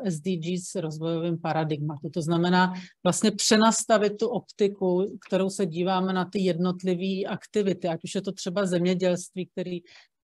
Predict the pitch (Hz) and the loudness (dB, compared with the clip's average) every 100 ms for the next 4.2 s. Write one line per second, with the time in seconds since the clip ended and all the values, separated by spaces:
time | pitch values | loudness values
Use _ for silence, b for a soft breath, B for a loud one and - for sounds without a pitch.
0 | - 180 196 214 196 208 202 196 196 185 | -2 2 2 0 -2 -4 -4 -2 0 0
1 | 180 175 185 180 175 170 - - 180 - | 0 0 -2 -2 -4 -4 -8 -6 -6 -4
2 | 180 170 - 185 180 165 170 170 170 180 | -6 -6 -6 -4 -2 0 0 0 0 -4
3 | - 175 185 165 165 - 202 196 185 180 | -4 -4 0 0 0 -2 -4 -2 0 0
4 | - 175 | 0 0